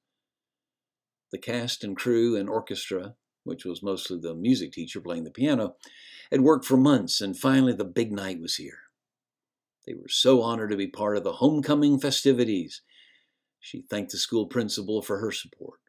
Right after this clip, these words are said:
and, "Welcome to the class of nineteen seventy-nine. Y'all all look great.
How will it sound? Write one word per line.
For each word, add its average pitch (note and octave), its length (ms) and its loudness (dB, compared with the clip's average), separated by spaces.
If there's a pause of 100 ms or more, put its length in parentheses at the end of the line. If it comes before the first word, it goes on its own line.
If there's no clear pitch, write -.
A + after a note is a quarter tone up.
and, F2 300 -10 (260)
"Welcome G3+ 320 4
to C3+ 80 4
the A2 80 0
class F#3 380 -2
of G#2 80 -4
nineteen G3 400 -4
seventy-nine. E3+ 800 0
Y'all F3 400 -2
all A3+ 260 6
look E3+ 180 2
great. F#3+ 520 0